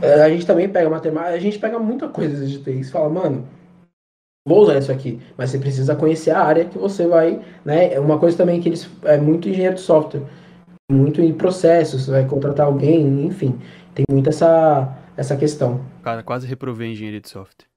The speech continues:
Speaker 1: Eu também.
Speaker 2: Puta que pariu, que matéria difícil do caralho, cara.
Speaker 1: Muito.
Speaker 2: Meu Deus do céu. Ai, tem que saber o que, que o cliente não sei o que. Meu Deus, para.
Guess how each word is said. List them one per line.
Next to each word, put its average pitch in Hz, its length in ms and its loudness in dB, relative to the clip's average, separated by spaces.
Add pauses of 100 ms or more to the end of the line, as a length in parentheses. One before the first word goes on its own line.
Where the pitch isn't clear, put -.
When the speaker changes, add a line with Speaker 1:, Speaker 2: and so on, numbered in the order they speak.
(440)
Speaker 1:
Eu - 80 4
também. 135 340 2 (520)
Speaker 2:
Puta 151 320 -6
que 139 140 -14
pariu, 120 280 -8
que 101 100 -14
matéria 131 340 -10
difícil 151 480 -2
do 143 80 -12
caralho, 147 540 -4
cara. 107 380 -10 (600)
Speaker 1:
Muito. 135 200 4
Speaker 2:
Meu 131 60 -6
Deus 202 380 -8
do 196 80 -12
céu. 180 520 -10 (240)
Ai, 220 280 -8
tem 202 120 -12
que - 60 -18
saber 180 240 -6
o 185 60 -8
que, 196 140 -16
que 196 140 -14
o 170 60 -14
cliente 175 460 -8
não 170 100 -8
sei 170 140 -14
o 165 40 -12
que. 196 160 -20
Meu 185 200 -12
Deus, 208 480 -12
para. 196 460 -12